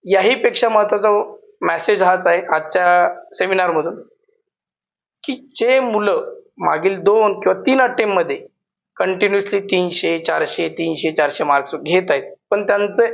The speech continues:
एमबीबीएस होण्याचं स्वप्न साकार करू शकत नाहीत, आईवडिलांची इच्छा पूर्ण करू शकत नाहीत,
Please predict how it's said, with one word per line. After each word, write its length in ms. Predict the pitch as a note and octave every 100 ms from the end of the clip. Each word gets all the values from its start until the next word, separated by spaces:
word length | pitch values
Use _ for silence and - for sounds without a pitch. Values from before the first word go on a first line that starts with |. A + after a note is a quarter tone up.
| A3+
एमबीबीएस 480 | G3+ G#3 A#3 B3+ B3
होण्याचं 320 | G3+ G#3 G#3+
स्वप्न 300 | G#3+ G3 G3+
साकार 360 | G3 E3+ F#3+
करू 260 | F#3+ - B3
शकत 240 | - F#3+ E3+
नाहीत, 180 | C#3+ - _ _ _ -
आईवडिलांची 580 | F3+ G3 G#3 G#3+ G#3 G3+
इच्छा 200 | D3+ A#3+
पूर्ण 240 | A3+ A3
करू 180 | G3+ F#3+
शकत 220 | E3 D3+
नाहीत, 160 | C3+